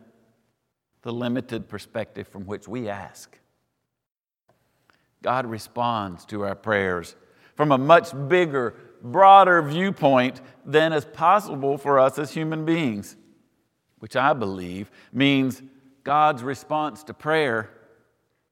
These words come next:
is often going to be based in what God already knows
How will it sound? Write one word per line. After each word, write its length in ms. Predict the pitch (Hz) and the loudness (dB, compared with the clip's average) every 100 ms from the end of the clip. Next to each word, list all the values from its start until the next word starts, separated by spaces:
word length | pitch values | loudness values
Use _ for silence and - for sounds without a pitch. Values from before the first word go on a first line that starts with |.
| _ _ _ _ _ _ _ _ _ _ _ _ _ _ _ - | _ _ _ _ _ _ _ _ _ _ _ _ _ _ _ -10
is 120 | 101 | -2
often 320 | 113 117 104 | -2 -2 -8
going 180 | 101 101 | -8 -8
to 60 | |
be 160 | 95 98 | -8 -10
based 520 | 85 104 98 - - _ _ _ _ | -8 -6 -6 -12 -20 _ _ _ _
in 140 | 104 | -12
what 260 | 104 104 104 | -8 -8 -6
God 380 | 107 107 101 82 - | -4 -2 -4 -10 -6
already 600 | 104 127 120 113 113 104 | -4 -2 -2 -4 -6 -6
knows 680 | 98 117 95 78 87 - | -6 -6 -6 -12 -20 -20